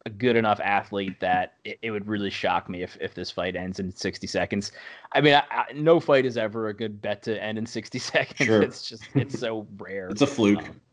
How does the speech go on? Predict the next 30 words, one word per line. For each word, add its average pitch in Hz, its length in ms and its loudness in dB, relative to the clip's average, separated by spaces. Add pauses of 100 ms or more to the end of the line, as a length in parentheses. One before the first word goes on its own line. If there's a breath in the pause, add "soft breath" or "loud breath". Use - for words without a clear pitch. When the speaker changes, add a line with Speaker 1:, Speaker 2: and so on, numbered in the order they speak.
(260)
Speaker 1:
you 113 120 -4
know, 90 280 -6
uh, 95 220 -2
it, 107 60 -6
it, 110 240 -2
yeah, 101 160 -4
it 92 80 -10
really 110 300 6
is 104 180 2
just - 340 -10
s-, - 100 -12
something 98 260 -4
strange 90 400 -8
happens. 87 460 -10
Um, 87 360 -8 (920 soft breath)
you 127 160 4
know, 95 280 4
but 117 380 6 (1400 loud breath)
outside 127 480 6
of 113 100 2
Ngannou, 113 1120 -2
um, 101 500 -6 (840)
on 107 200 -8
the 104 80 -6
main 107 260 -4
card, 117 500 4
you 113 80 -2
know, 98 180 -4
he, 113 200 -10
he, 120 240 -2